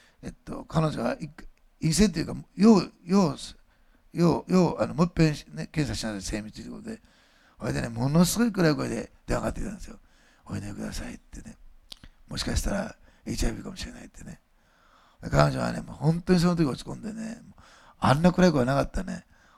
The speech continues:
それでね、まあ、みんな祈ったんですけど、その時に彼女は、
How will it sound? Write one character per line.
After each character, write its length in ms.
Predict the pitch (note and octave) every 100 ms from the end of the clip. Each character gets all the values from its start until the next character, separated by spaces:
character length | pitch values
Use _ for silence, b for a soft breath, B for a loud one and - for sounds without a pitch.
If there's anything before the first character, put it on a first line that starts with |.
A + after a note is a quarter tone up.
| -
そ 60 |
れ 80 | E3
で 100 | F3
ね、 240 | E3 A2 - - _ _ _ _ _ _ _ _ _
ま 80 | C#3
あ、 20 |
み 60 | B2+
ん 20 |
な 80 | C3+
祈 100 | C#3
っ 60 | D3+
た 80 |
ん 40 | B2
で 0 |
す 60 | A2
け 40 |
ど、 100 | G#2
そ 120 | G#2
の 100 | F3+
時 180 | F#3+ E3
に 60 | C#3+
彼 180 | C#3+ C3
女 140 | B2+
は、 300 | C#3 B2+ -